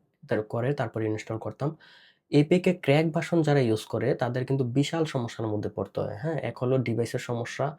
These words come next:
সিকিউরিটির সমস্যা, আর এক হচ্ছে গেমের ভিতরে আপডেট আসলে তোমাদের আবার এপিকে ভার্সন খুঁজতে হয়।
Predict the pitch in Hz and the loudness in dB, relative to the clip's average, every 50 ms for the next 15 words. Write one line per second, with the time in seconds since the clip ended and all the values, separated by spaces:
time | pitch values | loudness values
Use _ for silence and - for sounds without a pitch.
0 | - _ _ - - 131 131 - 139 135 135 135 127 - - 131 127 131 - - | -14 _ _ -2 -2 -2 4 4 4 6 6 4 0 0 -2 -2 -4 -4 -4 -6
1 | 143 - - - 131 135 147 151 151 131 117 - - - 135 135 123 120 117 123 | -8 -10 -6 -4 -2 0 0 0 0 -4 -6 -6 -4 -2 -2 0 0 0 0 2
2 | 131 131 131 131 131 135 131 131 - - 117 117 123 135 135 - 127 - - 127 | 2 2 2 2 0 0 0 -2 -2 -2 -4 -2 0 0 0 0 -2 -2 -2 -4
3 | 123 - 123 117 117 123 - - - - 135 127 139 143 151 147 143 135 135 131 | -2 -2 -2 -2 0 0 -2 -2 -2 0 0 2 4 4 4 4 4 4 2 0
4 | 123 - 127 117 117 110 - - 120 120 - - 113 - - - 107 - 92 87 | 0 0 0 0 0 -4 -4 -4 -4 -4 -4 -6 -8 -6 -4 -4 -4 -4 -4 -8
5 | 85 | -8